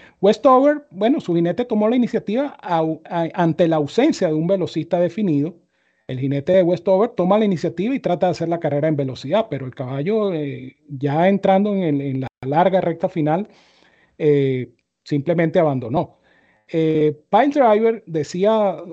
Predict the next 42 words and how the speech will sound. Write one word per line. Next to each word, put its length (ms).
Juan 180
Oliaga 580
en, 480
en 120
el 100
programa 460
del, 640
del 180
lunes 280
pasado, 500
que 80
era 80
un 80
caballo 340
cazarrecompensas, 960
un 80
caballo 380
que, 300
que 120
lo 100
han 100
inscrito 580
en, 680
en 440
varios 320
eventos 420
importantes. 640
Este 160
caballo 260
estuvo 260
muy 160
cerca 320
de 100
ganar 340
en 120
Dubái, 360
por 180
cierto, 380
en 60
el 40
Shima 320
Classic. 440